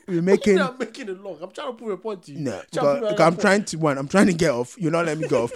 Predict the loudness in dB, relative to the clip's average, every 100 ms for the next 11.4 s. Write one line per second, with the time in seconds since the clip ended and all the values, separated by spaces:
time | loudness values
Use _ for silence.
0 | -8 -4 0 4 4 2 -2 2 2 2
1 | 0 0 -2 -2 -8 -8 -18 -18 _ -20
2 | -20 -18 -8 -8 -4 2 4 4 2 -16
3 | -14 -12 4 6 8 6 4 4 2 -2
4 | -6 -6 0 6 8 8 8 4 4 4
5 | 4 4 4 2 0 -2 -6 -8 -2 0
6 | 8 8 8 4 6 6 4 4 4 2
7 | -2 -4 0 4 4 4 0 -8 _ -14
8 | -12 -2 -2 0 0 0 0 0 -2 2
9 | 0 0 -6 -8 -10 _ _ _ _ -6
10 | 0 2 4 4 6 4 4 -4 -6 -8
11 | -10 -8 -6 -8